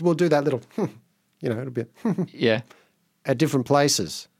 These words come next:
Speaker 1: I'm like, "Oh,
Speaker 2: Is
Speaker 1: Shady
Speaker 2: that
Speaker 1: thought that was funny."
Speaker 2: Is that right?
Speaker 1: <laughs> It's like, "Oh, I didn't think that was funny." Oh, and then I just caught myself laughing at something. Hey, why, why wa-, wasn't Shady laughing at that? That was
Speaker 2: I, I'm,
Speaker 1: funny.
Speaker 2: I'm not the one who shouted,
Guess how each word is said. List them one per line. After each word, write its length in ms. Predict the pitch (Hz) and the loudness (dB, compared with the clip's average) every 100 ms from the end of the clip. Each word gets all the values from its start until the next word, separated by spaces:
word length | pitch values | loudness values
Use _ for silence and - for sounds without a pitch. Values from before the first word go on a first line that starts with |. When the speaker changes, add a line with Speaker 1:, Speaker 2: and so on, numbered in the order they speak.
| _ _ | _ _
Speaker 1:
I'm 80 | 131 | -6
like, 240 | 123 117 | -4 -4
"Oh, 140 | 208 180 | -6 -6
Speaker 2:
Is 80 | 139 | -2
Speaker 1:
Shady 120 | 151 | 0
Speaker 2:
that 160 | 185 | 0
Speaker 1:
thought 140 | - 117 | 0 -2
that 140 | 175 | -2
was 140 | 175 - | -6 -10
funny." 320 | - 90 143 | -10 -10 -6
Speaker 2:
Is 100 | 151 | -2
that 140 | 147 170 | 2 4
right? 320 | 160 180 180 - | 4 4 2 -2
Speaker 1:
<laughs> 240 | 196 - | -6 -6
It's 240 | 208 - | -12 -4
like, 180 | 139 127 | 0 0
"Oh, 260 | 165 180 92 | 2 -2 0
I 440 | 208 - - - - | -2 -2 -6 -6 -6
didn't 140 | 180 - | -6 -4
think 100 | 107 | -4
that 100 | 165 | -4
was 100 | - | -4
funny." 160 | - 220 | -2 -2
Oh, 120 | 269 - | 0 0
and 180 | 147 151 | 0 4
then 100 | 175 | 4
I 120 | 139 | 4
just 180 | 139 131 | 2 0
caught 160 | 160 139 | 0 2
myself 340 | 131 139 113 | 2 2 2
laughing 340 | 135 147 147 | 2 2 2
at 80 | 131 | 0
something. 380 | - 139 143 135 - | 0 -2 -2 -4 -2
Hey, 140 | 208 | -2
why, 180 | 127 208 202 - _ | 0 0 0 -6 _
why 120 | - | -6
wa-, 180 | 214 220 208 | -4 -6 -10
wasn't 240 | 254 214 180 | -10 -8 -6
Shady 280 | - 233 170 | -8 -6 -4
laughing 340 | 107 - 98 | -4 -6 -10
at 60 | - | -12
that? 160 | 78 - _ _ - | -14 -16 _ _ -8
That 80 | - | -4
was 100 | 147 | 0
Speaker 2:
I, 20 | |
I'm, 40 | |
Speaker 1:
funny. 200 | 170 190 - - | 0 0 -4 0
Speaker 2:
I'm 180 | 151 175 | 2 4
not 180 | 160 117 | 2 2
the 100 | 117 | 2
one 220 | 123 120 | 4 2
who 280 | 110 113 113 | 0 -2 -2
shouted, 480 | - 131 101 104 98 | 0 2 4 2 -8